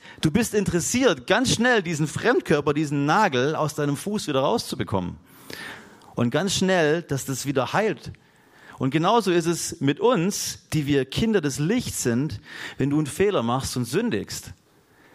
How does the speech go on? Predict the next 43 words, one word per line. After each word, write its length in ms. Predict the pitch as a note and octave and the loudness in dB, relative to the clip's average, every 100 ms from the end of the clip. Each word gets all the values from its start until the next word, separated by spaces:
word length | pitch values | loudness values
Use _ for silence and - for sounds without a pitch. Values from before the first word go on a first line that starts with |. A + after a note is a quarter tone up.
| - | -10
Es 140 | - C#3 | -4 -2
ist 160 | D#3+ | 0
nicht 220 | E3 C4 - | 0 0 0
so, 100 | F3 | 0
dass 160 | C#3+ | 0
du 60 | - | 0
in 60 | C3+ | 0
dem 160 | D#3+ | 2
Moment 280 | E3 D#3 D#3 | 0 0 0
sagst, 440 | F3 G3 D3 - - | 2 2 0 -2 2
„Oh, 380 | G3 D#3+ A2 A2 - - - _ _ _ - | 4 2 0 -8 -20 -20 -20 _ _ _ -2
ich 180 | C3+ | 0
bin 140 | - F3+ | 0 0
ein 220 | C#3+ B2+ | 0 2
Nagel, 480 | C#3+ F#3+ C3+ F#2 E2 _ _ _ _ | 4 4 2 -4 -10 _ _ _ _
da 80 | A#2+ | -6
ist 240 | - D#3 | -4 -4
was 160 | D#3 C#3 | -4 0
in 80 | C3 | 0
meinen 160 | C3 | 0
Fuß 320 | B2+ F#3+ G#3+ - | -2 -4 -4 -4
reingekommen.“ 560 | G2 F#2+ G2+ F2 D#2+ - - - - | -6 -6 -8 -8 -10 -14 -20 -20 -8
Ja, 200 | A2+ C3+ A#2+ - - | -2 -2 -2 -6 -4
in, 260 | E3 D#3+ | -4 -2
nach 260 | D#3+ D#3 D#3+ | -2 2 2
dem 160 | E3 D#3+ | 2 4
Motto, 300 | F3+ D3+ G#2 - | 4 2 -2 -2
„Ich 180 | D#3+ - | -2 2
bin 140 | F#3 | 2
ein 180 | F3 D#3 | 2 2
Sünder, 540 | C3+ A#3+ G#3+ A2 E2 - - - - | 4 2 2 0 -4 -12 -20 -10 -4
ich 160 | B2 | -2
habe 180 | D3+ C#3 | 0 0
gerade 240 | C3+ C3+ | 0 0
eben 200 | C#3+ D#3+ | 2 0
einen 100 | B2+ | 0
Fehler 260 | - F3 E3+ | 0 0 0
gemacht.“ 380 | A2 F#2 F2 - - _ - _ _ - - | 0 -4 -8 -14 -20 _ -20 _ _ -12 -4
Deine 200 | B2+ D3 | -2 0
Identität 520 | D3+ D#3+ D3 F#3 F3 | 0 0 0 -2 0
verändert 360 | - C#3 F#3+ | 0 0 0
sich 220 | - F#2+ F2+ | -4 -6 -6
nicht. 340 | E2+ - - | -10 -12 -20